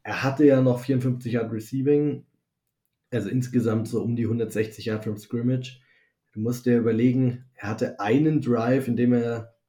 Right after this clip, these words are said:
beim ersten Touchdown-Drive, dreiundsechzig Yard Drive, alle dreiundsechzig Yard von Derrick Henry kamen. Nimm mal den raus, da hattest du halt mal einen Blackout-Drive, ist ja mal, kann ja mal passieren.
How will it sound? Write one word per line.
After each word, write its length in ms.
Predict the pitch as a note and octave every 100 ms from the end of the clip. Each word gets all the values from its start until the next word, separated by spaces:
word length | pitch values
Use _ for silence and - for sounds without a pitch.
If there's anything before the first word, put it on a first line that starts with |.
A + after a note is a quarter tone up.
| _ _ _ _
beim 180 | A2 A2
ersten 280 | G#2 A2 B2
Touchdown-Drive, 640 | A#2+ - A#2+ A2 A2 A2 -
dreiundsechzig 800 | A2+ G#2+ C#3 B2 B2+ - A#2+ A#2
Yard 440 | G#2 A2+ A#2+ -
Drive, 520 | G#2+ G#2 A#2+ A#2+ - _ _ _ _ _
alle 260 | G#2+ A2 A#2+
dreiundsechzig 640 | A2 A2+ A2+ A2 - G#2+
Yard 180 | G#2+ G#2
von 140 | A2
Derrick 280 | G#2 G#2 G2+
Henry 320 | G2+ A2+ A#2+
kamen. 480 | - A2+ A#2+ A#2+ - _ _ _ _ _ _ _
Nimm 480 | G2+ G2 A#2 A2+ A#2+
mal 240 | A#2+ A2
den 240 | A#2 A2+ G#2+
raus, 440 | G2+ G#2+ C3 -
da 80 | A2
hattest 240 | G#2+ -
du 40 | A2
halt 140 | G2+
mal 100 | F#2+
einen 500 | G2 A#2+ A#2+ A#2 - _ _
Blackout-Drive, 1120 | G#2+ G#2 A2 C#3 B2+ B2 A#2+ A2+ A#2+ B2+ -
ist 220 | - A2 A#2
ja 120 | A2
mal, 240 | A2 G#2+ - G#2+
kann 160 | - A#2+
ja 80 |
mal 160 | A2 G#2
passieren. 580 | G#2+ G#2+ B2+ B2 C3